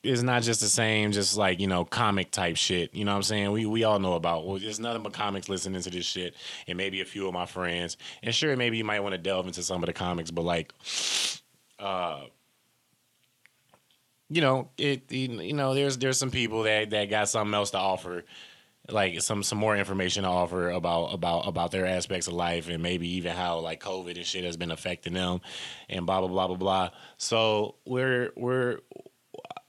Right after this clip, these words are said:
I'm gonna try to get, I'm gonna try to get more into that. Um, yeah, so we're, we're working on that. Like I said, the video gonna be coming soon. Once I get, I just need a few more things to, like, kind of make this setting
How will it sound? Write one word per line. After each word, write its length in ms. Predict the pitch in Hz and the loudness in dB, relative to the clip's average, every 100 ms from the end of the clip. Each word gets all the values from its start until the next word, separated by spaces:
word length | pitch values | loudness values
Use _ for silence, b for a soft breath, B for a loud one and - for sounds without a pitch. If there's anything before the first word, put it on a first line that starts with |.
| - | -6
I'm 80 | 123 | -2
gonna 100 | 127 | 2
try 240 | 147 139 | 4 6
to 80 | 131 | 6
get, 280 | 123 127 - | 6 4 4
I'm 80 | |
gonna 80 | 123 | 2
try 160 | 117 135 | 4 4
to 40 | |
get 160 | 123 127 | 4 4
more 240 | 120 117 | 6 6
into 240 | 113 110 104 | 4 4 4
that. 340 | 107 107 - _ _ _ _ _ _ - | 6 4 2 _ _ _ _ _ _ -12
Um, 600 | 104 98 90 85 78 85 80 _ _ _ _ _ _ _ _ _ _ _ _ _ _ _ _ _ - - B B B B B B B _ _ | -4 -2 0 0 -4 -8 -16 _ _ _ _ _ _ _ _ _ _ _ _ _ _ _ _ _ -12 -12 B B B B B B B _ _
yeah, 400 | 101 101 98 87 | -2 2 2 2
so 560 | 82 - 98 95 92 - | 0 2 4 4 2 0
we're, 260 | 117 120 | 0 0
we're 200 | 117 113 | 0 0
working 240 | 117 117 113 | 2 2 0
on 80 | 110 | 0
that. 160 | 110 | 2
Like 100 | 107 | 2
I 60 | 101 | 0
said, 220 | 113 104 | 0 0
the 60 | 92 | 2
video 320 | 101 113 110 | 2 6 6
gonna 140 | 107 | 6
be 60 | 107 | 2
coming 220 | 104 107 | 2 2
soon. 280 | 98 107 104 | 2 4 4
Once 140 | 101 | 4
I 80 | 101 | 4
get, 300 | 101 101 92 | 4 4 4
I 80 | 92 | 2
just 160 | 90 90 | 0 0
need 120 | 92 | 0
a 60 | |
few 220 | 87 104 104 | 0 -2 -2
more 260 | 107 104 | -2 -4
things 480 | 101 104 101 98 95 | -4 -8 -8 -8 -10
to, 80 | 92 | -10
like, 240 | 90 87 | -8 -8
kind 220 | 98 90 | -10 -10
of 160 | 87 85 B B B - | -10 -14 B B B -6
make 320 | 98 92 90 | 0 2 2
this 180 | 98 87 | 0 2
setting 600 | - - 98 95 92 92 | 2 2 2 4 2 2